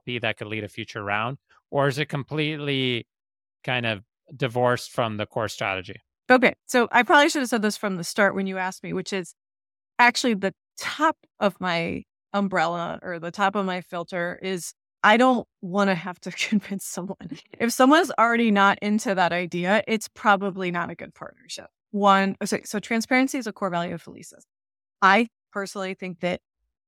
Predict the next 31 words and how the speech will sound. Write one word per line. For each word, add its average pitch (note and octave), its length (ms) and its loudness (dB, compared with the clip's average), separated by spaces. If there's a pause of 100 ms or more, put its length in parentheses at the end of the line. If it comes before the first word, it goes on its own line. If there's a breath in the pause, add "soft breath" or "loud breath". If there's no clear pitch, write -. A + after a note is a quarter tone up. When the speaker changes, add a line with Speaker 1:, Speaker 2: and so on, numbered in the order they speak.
Speaker 2:
going G3+ 460 4
into G3 280 -10
some, F3+ 320 -10 (420)
any A3+ 380 4
relationship, G3+ 640 -2
whether F#3 160 -4
it's E3+ 100 -12
a - 40 -20
business F#3+ 300 -12
relationship F#3+ 500 -10
or F3 40 -10
anything, F3 260 -10
with F3 120 -8
just, - 240 -8
like, E3+ 220 0 (380)
being G#3+ 200 2
really A#3+ 220 4
upfront, G#3 580 0
being F#3+ 320 -8
really G3 680 -2 (200)
friendly G3 500 -2
and, F3+ 280 -12
and F3+ 140 -10
transparent F3+ 520 -8
about F3 180 -4
what D#2 140 -8
we're - 160 -10
up - 160 -6
to A#3 480 -4
is F3 280 -6
the F3 140 -6